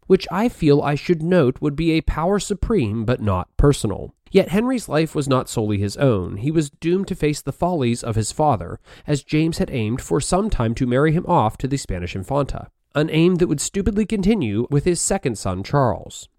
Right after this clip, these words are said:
And I know you've heard this story before, so I won't go into that, but this was always plagued by James's constant desire for peace in Europe and peace for England. And beyond a Spanish match, there were even talks of a marriage to a French princess, which would have been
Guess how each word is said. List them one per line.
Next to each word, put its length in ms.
And 120
I 80
know 200
you've 240
heard 260
this 140
story 320
before, 360
so 200
I 40
won't 220
go 100
into 240
that, 320
but 120
this 180
was 140
always 380
plagued 340
by 160
James's 440
constant 540
desire 560
for 180
peace 460
in 160
Europe 500
and 200
peace 340
for 340
England. 600
And 180
beyond 340
a 100
Spanish 460
match, 340
there 120
were 100
even 280
talks 380
of 120
a 60
marriage 420
to 160
a 60
French 400
princess, 600
which 380
would 100
have 180
been 380